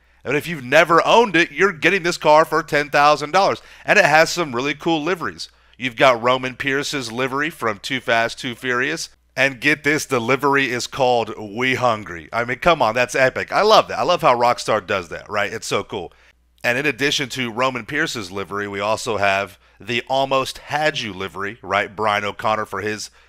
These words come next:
Mitsubishi Eclipse. R I P Paul Walker. Still sucks, man. It really does.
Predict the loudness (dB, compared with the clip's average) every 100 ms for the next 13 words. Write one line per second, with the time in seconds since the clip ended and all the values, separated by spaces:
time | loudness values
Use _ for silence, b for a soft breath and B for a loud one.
0 | b -10 -8 -8 -6 -6 -4 -6 -8 -6
1 | -6 -6 -12 b b b -2 2 2 0
2 | -4 -2 0 0 0 -2 -10 -4 -4 -2
3 | -4 -4 -8 -12 -8 -8 -8 -10 -10